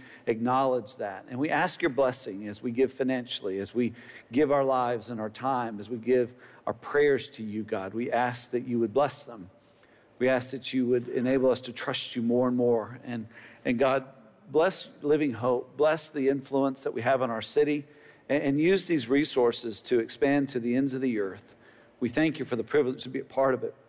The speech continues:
<clears throat> Now, God, we ask that you would bless as we focus in on your word and as we think even right now in this moment about what's happening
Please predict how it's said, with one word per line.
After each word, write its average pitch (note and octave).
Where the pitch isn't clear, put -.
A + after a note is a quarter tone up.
<clears throat> A#2+
Now, C3
God, B2+
we B2+
ask B2
that -
you C3
would A#2+
bless C#3
as B2
we C3
focus C3+
in C3
on B2
your A#2
word D3
and B2
as A#2
we B2
think E3
even C3+
right C3+
now C#3+
in B2
this B2+
moment C3+
about A2
what's -
happening A#2+